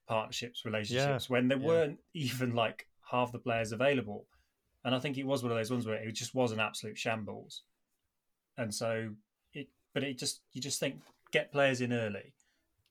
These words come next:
Speaker 1: They get to know each other quicker. All these things happen quicker. So, it's, yeah, it's a great, great sign.
Speaker 2: Absolutely. We'll get on to the details of the players themselves in a, in a bit. But, um, the only other thing I thought I'd note, it, it does feel like the,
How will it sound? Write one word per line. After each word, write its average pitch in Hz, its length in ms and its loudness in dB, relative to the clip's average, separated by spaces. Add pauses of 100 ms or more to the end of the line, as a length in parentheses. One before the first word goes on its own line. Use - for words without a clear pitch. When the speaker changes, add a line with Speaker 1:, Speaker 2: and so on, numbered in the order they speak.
(140)
Speaker 1:
They 123 80 0
get 131 160 -2
to - 80 -2
know 123 140 4
each 120 140 -2
other 113 100 -4
quicker. 110 440 -8
All 127 200 -4
these 120 180 -4
things 107 240 -4
happen 107 360 -10
quicker. - 360 -10 (520)
So, 107 320 -4 (340)
it's, - 180 -16
yeah, 120 140 -6
it's 104 140 -10
a 120 60 -8
great, 120 260 -4 (140)
great 113 220 -4
sign. 104 240 -10 (520)
Speaker 2:
Absolutely. 104 480 -6
We'll 120 120 2
get 131 160 6
on 127 200 4
to 104 420 0
the 113 60 -4
details 101 520 -4
of 95 100 -8
the 101 80 -8
players 98 360 -4
themselves 90 520 -8
in 90 80 -8
a, 95 260 -10
in 95 80 -8
a 95 40 -10
bit. 92 220 -8 (200)
But, 95 240 -4
um, 95 360 -4 (840)
the 185 100 10
only 220 160 10
other 220 160 10
thing 202 240 4
I 165 40 6
thought 151 220 8
I'd 135 80 4
note, 165 200 6
it, 135 180 2
it 143 140 2
does 175 240 6
feel 170 300 8
like 127 400 4
the, 120 260 4